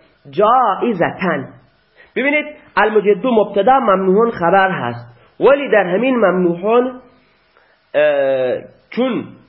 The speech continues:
اسم مفعول هست، مشتق هست، نائب فاعلش چیش هست؟ مستتر است. اسمای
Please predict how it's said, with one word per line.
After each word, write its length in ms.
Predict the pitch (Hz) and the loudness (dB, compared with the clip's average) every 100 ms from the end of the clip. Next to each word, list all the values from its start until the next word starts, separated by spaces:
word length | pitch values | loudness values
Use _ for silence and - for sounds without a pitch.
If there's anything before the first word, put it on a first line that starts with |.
| _ - | _ -2
اسم 480 | 233 285 285 - 180 | 4 4 2 -6 -4
مفعول 460 | 170 151 147 120 135 | 0 -2 -4 -10 -10
هست، 300 | 120 - 117 | -10 -12 -6
مشتق 420 | 143 - 151 131 | -6 -6 -6 -6
هست، 380 | 120 175 247 247 - _ _ _ _ _ _ _ _ _ _ _ _ _ _ _ _ _ _ _ - | -4 -2 0 -2 -12 _ _ _ _ _ _ _ _ _ _ _ _ _ _ _ _ _ _ _ -6
نائب 420 | 180 196 214 208 | -2 0 0 -2
فاعلش 320 | 190 196 247 240 | 0 2 2 0
چیش 160 | 247 262 | -6 -2
هست؟ 320 | 269 269 - _ _ _ _ _ _ _ _ _ _ _ _ _ _ | -2 -4 -14 _ _ _ _ _ _ _ _ _ _ _ _ _ _
مستتر 560 | 156 170 170 170 185 143 | -4 -4 -2 -4 -2 -2
است. 280 | 113 - _ - | -4 -12 _ -2
اسمای 600 | 175 185 190 240 233 170 | -2 -2 -2 2 2 0